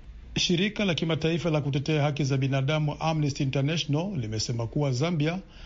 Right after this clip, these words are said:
inaelekea kutumbukia kwenye janga la kibinadamu, likidai kuwa Rais Edgar Lungu anataka kutumia njia kandamizi ili kushinda muhula mwingine kwenye uchaguzi wa Agosti kumi na mbili.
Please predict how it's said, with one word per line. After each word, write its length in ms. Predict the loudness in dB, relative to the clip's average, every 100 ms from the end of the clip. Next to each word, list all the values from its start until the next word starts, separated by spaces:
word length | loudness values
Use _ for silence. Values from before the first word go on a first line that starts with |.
| -16 -4
inaelekea 460 | 2 2 2 2 0
kutumbukia 580 | 0 0 0 2 2 0
kwenye 260 | 2 2
janga 360 | 2 2 2 2
la 80 | 0
kibinadamu, 800 | 0 0 0 0 0 0 0 -2 -8 -16 -12 -2
likidai 440 | 0 2 2 2
kuwa 200 | 0 0
Rais 280 | 2 0 -2
Edgar 420 | -2 0 2 2
Lungu 500 | 2 0 0 0 -2 -2
anataka 440 | -2 0 0 0
kutumia 500 | 0 0 0 2 2
njia 300 | 2 2 0
kandamizi 580 | 0 0 0 0 0 0
ili 300 | 0 -2 -2
kushinda 400 | 0 -2 0 0
muhula 320 | 2 0 0
mwingine 640 | 0 0 0 0 -2 -4 -6
kwenye 200 | -4 -2
uchaguzi 520 | -2 0 0 0 0
wa 140 | 0 0
Agosti 380 | 0 -2 -2
kumi 180 | -2 -2
na 100 | -2
mbili. 360 | -2 -2 -2